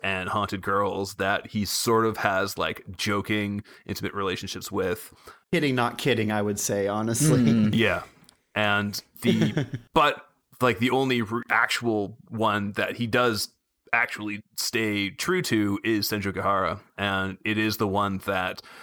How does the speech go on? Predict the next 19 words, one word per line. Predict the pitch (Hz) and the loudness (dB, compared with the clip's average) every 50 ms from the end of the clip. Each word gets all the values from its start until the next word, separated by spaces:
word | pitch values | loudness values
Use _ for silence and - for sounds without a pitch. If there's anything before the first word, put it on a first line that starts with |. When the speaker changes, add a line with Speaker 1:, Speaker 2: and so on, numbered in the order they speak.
| - - _ _ _ _ _ _ _ _ | -20 -20 _ _ _ _ _ _ _ _
Speaker 1:
flourishes | - - 135 147 151 135 120 113 - 120 107 98 90 - | -8 -2 2 4 4 4 4 4 2 2 0 0 0 -2
throughout | - 110 107 107 104 98 98 101 95 - - | -2 0 2 2 4 4 4 2 0 -2 -4
the | - | -4
series, | - - 107 101 101 98 92 95 | -2 0 0 2 0 0 -2 -4
especially | 98 - - - 107 - - 95 | -4 -6 -4 -4 -4 -2 -2 -4
towards | 90 - - 87 82 90 - | -4 -4 -6 -6 -6 -4 -4
the | - 92 92 | -4 -4 -2
end | 95 92 90 85 92 - - - - - - - - | -2 -4 -4 -6 -6 -10 -12 -14 -18 -20 -20 -20 -10
when | - 95 107 104 95 | -4 0 0 0 0
he's | 101 92 - | 0 -2 -2
not | 104 101 95 92 95 - | 0 0 0 0 0 -2
in | 101 101 95 98 98 98 95 | -2 0 0 0 -2 -4 -4
a | 92 | -2
mirror | 92 92 92 95 98 | -2 -2 -2 -2 -2
universe | 101 92 92 92 92 90 87 90 98 - - | -2 -4 -4 -4 -2 -2 -2 -2 -2 -2 -4
or | - 76 - - - | -4 -2 -2 -4 -4
in | - 95 | -6 -8
hell | - - - - - - - - | -8 -6 -6 -6 -4 -6 -6 -8
or, | - 110 110 | -10 -12 -12